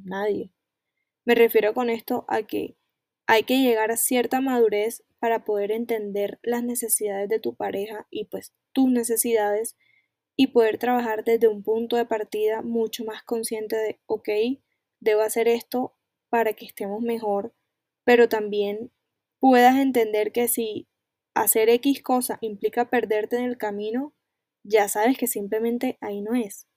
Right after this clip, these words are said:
Esa es la preparación a la que yo me refiero. Y bueno, también se experimenta la tan temida y odiada soledad durante todas estas etapas, pero es en esta última que se vuelve llavecita, como decimos en la costa,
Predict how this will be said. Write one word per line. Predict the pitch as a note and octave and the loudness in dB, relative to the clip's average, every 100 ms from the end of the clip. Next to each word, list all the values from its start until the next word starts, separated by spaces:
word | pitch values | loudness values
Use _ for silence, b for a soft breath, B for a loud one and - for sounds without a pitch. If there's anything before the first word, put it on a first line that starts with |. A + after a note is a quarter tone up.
| _ _ _ _ _ | _ _ _ _ _
Esa | A#3 A3 | 0 2
es | B3+ | 4
la | C4+ | 4
preparación | A#3+ - G#3+ G#3 G3+ | 4 0 -4 -4 -4
a | |
la | A3 A3 | -4 -4
que | G3+ | -6
yo | G3 | -6
me | G3 | -8
refiero. | G3 - G#3 - - _ _ _ _ _ _ _ _ - - _ | -8 -10 -10 -10 -14 _ _ _ _ _ _ _ _ -20 -20 _
Y | A3 | 2
bueno, | A3 A3+ G3+ - _ _ _ _ | 4 4 0 -8 _ _ _ _
también | A3+ A3+ A3 A3 G#3+ | 0 2 2 0 0
se | A#3+ | -2
experimenta | - - A#3+ A3 G#3 G3+ A3 - | -2 -2 0 0 -4 -4 -4 -2
la | A3+ A3 G#3 | -2 -2 -2
tan | G#3+ G#3 | -4 -6
temida | G3+ G#3 G#3 G#3 G#3+ - | -4 -4 -4 -4 -4 -8
y | - A#3 | -2 0
odiada | G#3 G#3 G3 G3+ | 2 0 0 -2
soledad | G#3 A3+ G#3+ G#3 G3 F#3+ | -2 -4 -2 -2 -4 -6
durante | G3 G#3+ G3+ G3 F#3+ G3 - _ - | -2 0 0 -2 -6 -6 -8 _ 0
todas | G#3+ A3+ A#3 G3+ | 4 4 4 0
estas | - - G3+ | -6 -6 -6
etapas, | G3 G3+ G3+ G#3+ - _ _ _ _ _ | -4 -4 -4 -8 -12 _ _ _ _ _
pero | A3 G#3+ | 4 4
es | G#3 - | 4 0
en | A#3+ | 2
esta | B3 - B3+ | 2 2 4
última | C4+ C4+ C4 B3+ C4 C4+ C#4+ _ _ | 6 4 2 -4 -4 -6 -12 _ _
que | - A#3 | -4 0
se | A3 | 2
vuelve | G#3 G3+ G#3 - | 2 0 -4 -6
llavecita, | G3 G#3 G3 G3+ G3+ - - - | -6 -2 -2 -4 -6 -6 -8 -8
como | G#3 G3+ | -8 -8
decimos | G3+ F#3+ G3+ | -8 -8 -8
en | G#3+ | -6
la | G3 | -8
costa, | - G3 - | -6 -10 -10